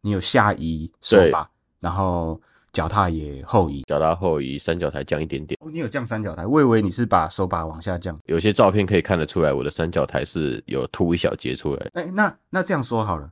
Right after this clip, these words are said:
Speaker 1: 基本上你没有骑过完全原厂骑乘三角的R七，
Speaker 2: 嗯。
Speaker 1: 对吗？
Speaker 2: 对。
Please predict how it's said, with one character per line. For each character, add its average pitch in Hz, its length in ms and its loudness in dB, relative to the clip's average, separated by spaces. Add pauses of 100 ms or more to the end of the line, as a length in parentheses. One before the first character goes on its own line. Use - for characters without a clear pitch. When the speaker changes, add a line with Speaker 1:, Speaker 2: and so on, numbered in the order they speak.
Speaker 1:
基 226 180 4
本 139 180 6
上 135 180 4
你 92 80 0
没 104 100 2
有 113 120 2
骑 90 340 -4
过 92 400 -4
完 110 260 -2
全 117 300 -4
原 113 220 -2
厂 95 220 -6
骑 95 180 -8
乘 98 180 -4
三 98 180 -4
角 82 200 -8
的 73 300 -16
R 85 160 -8
七， 82 180 -12
Speaker 2:
嗯。 76 60 -16
Speaker 1:
对 92 120 -8
吗？ 78 200 -12
Speaker 2:
对。 98 120 0